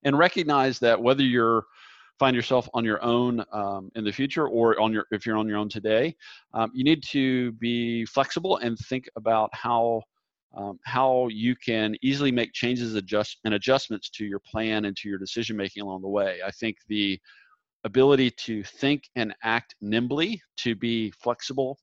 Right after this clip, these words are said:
and adjustable, will serve you well as you're planning for your retirement years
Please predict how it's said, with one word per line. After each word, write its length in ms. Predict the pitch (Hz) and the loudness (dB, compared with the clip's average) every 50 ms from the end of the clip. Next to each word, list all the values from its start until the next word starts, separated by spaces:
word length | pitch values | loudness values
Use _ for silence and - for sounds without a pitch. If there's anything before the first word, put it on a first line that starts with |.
| _ _ - | _ _ -6
and 120 | 110 101 | -6 -6
adjustable, 640 | 95 92 117 117 120 - - 143 139 165 175 180 - _ - - - - _ _ - | -2 0 2 0 0 0 -4 -6 -4 -2 -2 -4 -6 _ -20 -20 -20 -20 _ _ -2
will 120 | 120 117 | -2 -2
serve 320 | - - - 143 139 127 120 | 0 0 2 4 4 4 4
you 140 | 120 117 | 2 2
well 380 | 110 107 107 110 127 151 165 - - | 4 4 4 6 4 4 0 0 0
as 220 | - 117 113 104 104 | 0 0 0 0 -2
you're 200 | 107 110 110 - | -4 -4 -4 -4
planning 360 | - - 117 113 113 110 104 | -4 -2 -2 -2 -2 -4 -6
for 440 | - - 107 104 104 104 101 98 - _ - - _ _ _ | -8 -6 -4 -2 -2 -2 -4 -6 -10 _ -20 -20 _ _ _
your 100 | - 110 | -2 -2
retirement 480 | 107 107 - - 120 117 113 113 104 - | -2 -2 -2 -2 0 0 0 0 -2 -4
years 340 | 107 107 101 101 101 95 | -2 0 0 0 -2 -2